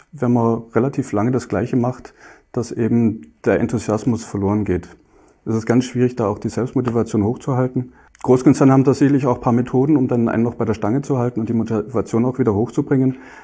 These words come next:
Aber bei mir hat es dann im Endeffekt nicht mehr so gut funktioniert. War dann auch ein Punkt, wo ich gesagt habe, dass ich mich eigentlich im Großkonzern nicht mehr richtig heimisch fühle, weil, ich mach's mal an einem Punkt fest,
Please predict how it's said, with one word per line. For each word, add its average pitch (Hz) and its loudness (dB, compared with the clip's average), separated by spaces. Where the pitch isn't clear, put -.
Aber 117 4
bei 120 6
mir 127 6
hat 131 2
es 135 2
dann 120 2
im 117 2
Endeffekt 117 0
nicht 120 0
mehr 117 4
so 120 2
gut 156 0
funktioniert. 170 0
War 120 0
dann 120 2
auch 104 0
ein 117 0
Punkt, 139 4
wo 139 6
ich 117 4
gesagt 120 -4
habe, 120 -2
dass 110 0
ich 120 -4
mich 117 -4
eigentlich 113 -2
im 120 2
Großkonzern 123 2
nicht 123 -4
mehr 117 4
richtig 180 -2
heimisch 165 2
fühle, 170 0
weil, 127 4
ich 123 -6
mach's 120 2
mal 113 0
an 85 2
einem 104 0
Punkt 113 -2
fest, - -2